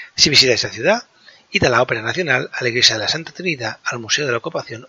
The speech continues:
o a la Casa de las Cabezas Negras. Sitios para visitar. La ciudad está hermanada con, por ejemplo, Alicante, Astana, Pekín, Estocolmo, Calais, Kobe y unas cuantas ciudades más.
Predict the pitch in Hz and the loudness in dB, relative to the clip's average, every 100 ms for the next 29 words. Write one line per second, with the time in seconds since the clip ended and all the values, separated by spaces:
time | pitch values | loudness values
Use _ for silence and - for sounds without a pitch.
0 | - 117 107 127 - 123 107 - 104 - | -6 -4 -2 2 2 2 0 0 -2 -8
1 | 101 - 98 - - - _ _ _ _ | -10 -10 -12 -8 -8 -8 _ _ _ _
2 | - - - - - - 98 - - - | -14 -8 -6 -2 -4 -4 -6 -8 -8 -14
3 | - _ _ _ - - - - - _ | -16 _ _ _ -20 -20 -20 -20 -20 _
4 | _ _ _ _ - 139 - 143 139 143 | _ _ _ _ 0 2 4 4 2 0
5 | - - 127 139 147 131 113 - - 123 | -4 -4 2 2 0 -8 -8 -8 -8 -6
6 | 123 - 101 104 - 127 120 117 107 - | -2 -2 -4 -2 0 0 -4 0 2 2
7 | 127 113 110 104 - 127 113 - 123 131 | 0 -4 -6 -8 -10 -6 -4 -4 -6 -6
8 | 117 107 - 110 117 - _ _ _ _ | -6 -4 -2 0 0 -2 _ _ _ _
9 | _ - 143 120 - 170 139 - 110 - | _ 2 2 0 -6 -4 -2 -2 -4 -6
10 | - - - - - - | -6 -6 -8 -6 -4 -4